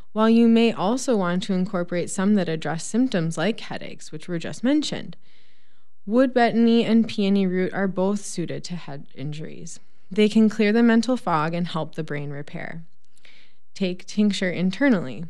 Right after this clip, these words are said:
with these. Angelica, which I mentioned for bruises, is also helpful for head injuries. They often involve bruising and have a helper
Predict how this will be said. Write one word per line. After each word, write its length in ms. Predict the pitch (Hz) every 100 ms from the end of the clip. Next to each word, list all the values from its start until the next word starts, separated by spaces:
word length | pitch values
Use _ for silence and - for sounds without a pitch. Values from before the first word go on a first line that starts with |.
| -
with 220 | 165 156
these. 440 | - - - - - - - - - - - - - - -
Angelica, 680 | 208 214 302 294 226 220
which 240 | 214 220 233
I 80 | 220
mentioned 480 | 202 208 208 196
for 100 | 190
bruises, 800 | 160 165 208 214 175 131 131 175 185 -
is 200 | 214 214 -
also 400 | 240 277 254 214
helpful 380 | 190 175 - 160
for 180 | 151
head 200 | 170 156
injuries. 640 | 110 98 151 82 80 - - - -
They 140 | 214
often 460 | - 185 208 226 226
involve 520 | 220 202 185 185 175
bruising 560 | 190 185 190 185 185 170
and 200 | 190 196
have 240 | 190 185
a 60 | 190
helper 480 | 196 185 175 165